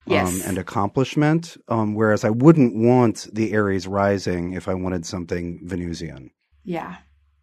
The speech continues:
Speaker 1: Yeah, that's really interesting. And then going with the seventeenth, I just, of course, it's a Tuesday, which is a Mars day anyway. So that's nice for the Aries rising.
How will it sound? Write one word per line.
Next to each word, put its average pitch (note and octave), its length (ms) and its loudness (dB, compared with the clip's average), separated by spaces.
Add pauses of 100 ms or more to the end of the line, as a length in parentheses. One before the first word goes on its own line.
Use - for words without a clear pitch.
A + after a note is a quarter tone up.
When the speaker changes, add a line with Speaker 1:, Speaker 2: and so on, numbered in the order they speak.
(460)
Speaker 1:
Yeah, A3 160 2
that's A#3 200 4
really A#3+ 140 0
interesting. A3+ 380 0
And G#3+ 180 4
then G#3+ 280 2
going A#3 360 4
with G#3 140 -2
the G3 60 0
seventeenth, F#3+ 640 -2
I E3+ 60 0
just, F3 280 -8
of F3+ 80 -14
course, F3 240 -6
it's F3 120 -10
a E3+ 40 -4
Tuesday, E3+ 560 -2
which D#3 220 -10
is E3 100 -10
a D#3+ 40 -8
Mars D3+ 340 -4
day - 280 -6
anyway. D#3 500 -8
So - 120 -12
that's E3+ 300 -4
nice - 360 -6
for - 120 -12
the - 140 -8
Aries G2+ 380 -10
rising. D#2 600 -10